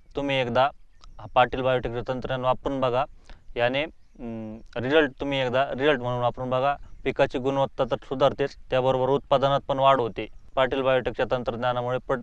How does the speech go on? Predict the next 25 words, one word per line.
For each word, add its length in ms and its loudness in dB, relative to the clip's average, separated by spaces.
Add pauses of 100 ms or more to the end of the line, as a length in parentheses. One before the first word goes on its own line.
प्रत्येक 300 0
वर्षी 260 0
आम्हाला 420 2
उत्पन्नात 400 0
वाढ 260 6
झालेली 380 2
दिसते 380 -6 (180)
ते 40 -2
आणि 180 -2
जमिनीचा 380 2
पोत 200 2 (100)
पण 120 -2
त्याचबरोबर 480 0
सुधारला 440 -4
पाटील 260 -2
बायोटेकच्या 480 -4
तंत्रज्ञानामुळे. 680 -6 (380)
पाटील 340 2
बायोटेक 500 2
हे, 120 -8 (120)
हे 140 -2
फक्त 300 -6 (120)
तंत्रज्ञान 540 -2
विकत 340 -2
नाही, 220 -4